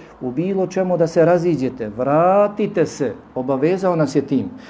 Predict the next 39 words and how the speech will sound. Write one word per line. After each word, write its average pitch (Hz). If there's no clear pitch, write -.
Ne 147
da 175
se 160
vrate 160
meni 156
i 135
tebi, 135
ovom 143
ili 147
onom. 131
Dakle, 117
mogu 170
ljudima 190
koji 175
poznaju 160
Kur'an 175
i 135
sunnet, 127
koji 156
će 147
ti, 147
kada 123
dođeš, 160
sporiš 175
se, 123
kada 123
dođeš, 165
imaš 170
neki 165
problem, 175
imaš 147
neku 170
nejasnoću, 160
nedoumicu, 151
treba 165
ti 170
odgovor 175
na 147
neko 160